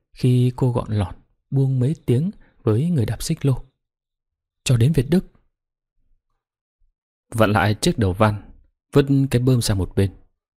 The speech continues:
Tuy ngẩng tên. Tuy ngẩng lên nói với khách: "Của bác xong rồi." Khách cũng chỉ chờ có vậy.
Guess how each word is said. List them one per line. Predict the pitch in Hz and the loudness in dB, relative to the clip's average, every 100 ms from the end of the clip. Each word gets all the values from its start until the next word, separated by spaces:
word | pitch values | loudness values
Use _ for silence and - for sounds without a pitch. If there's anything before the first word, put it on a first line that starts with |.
| - | -2
Tuy | 143 143 139 | 2 4 2
ngẩng | 139 98 90 | 2 -2 -2
tên. | 127 131 - _ _ _ _ _ - _ _ _ _ _ _ _ _ _ | 0 0 -2 _ _ _ _ _ -20 _ _ _ _ _ _ _ _ _
Tuy | - 151 | 2 4
ngẩng | 120 90 | 4 2
lên | 117 127 120 | 0 0 0
nói | 95 | 0
với | 107 - | 0 -2
khách: | 143 139 - _ _ _ _ _ _ _ _ _ _ | -4 -6 -18 _ _ _ _ _ _ _ _ _ _
"Của | 95 | 0
bác | 120 | 0
xong | 135 123 | 0 0
rồi." | 107 90 - _ _ _ _ _ _ _ _ | 0 -2 -6 _ _ _ _ _ _ _ _
Khách | - 143 143 139 135 | -2 -2 0 -2 0
cũng | 123 143 | -2 0
chỉ | 98 | -2
chờ | 95 87 | 0 -4
có | 123 | -4
vậy. | 120 104 | -4 -6